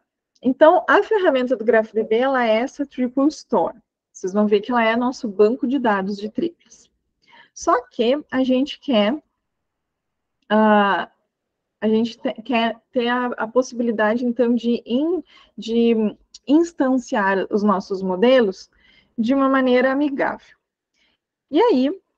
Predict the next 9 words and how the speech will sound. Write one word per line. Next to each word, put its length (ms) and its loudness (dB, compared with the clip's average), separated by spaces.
pra 220 2
isso 320 -2
que 100 -2
a 40 2
gente 220 -2
precisa 600 -4
do 540 -2
Refine, 640 -4
tá? 240 -8